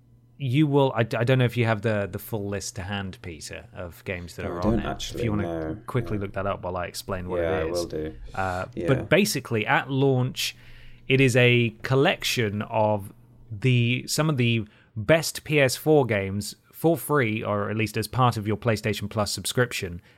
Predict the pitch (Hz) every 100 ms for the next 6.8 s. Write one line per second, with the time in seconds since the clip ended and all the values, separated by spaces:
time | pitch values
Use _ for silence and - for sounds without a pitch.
0 | - 117 101 107 82 71 - _ _ _
1 | - 139 170 175 139 - 175 120 104 135
2 | 139 127 156 156 139 127 135 127 135 127
3 | 123 _ _ - 123 110 98 95 90 _
4 | _ _ _ _ - 127 127 151 139 151
5 | 147 139 - 104 123 123 107 110 113 117
6 | 117 113 117 113 - - 80 113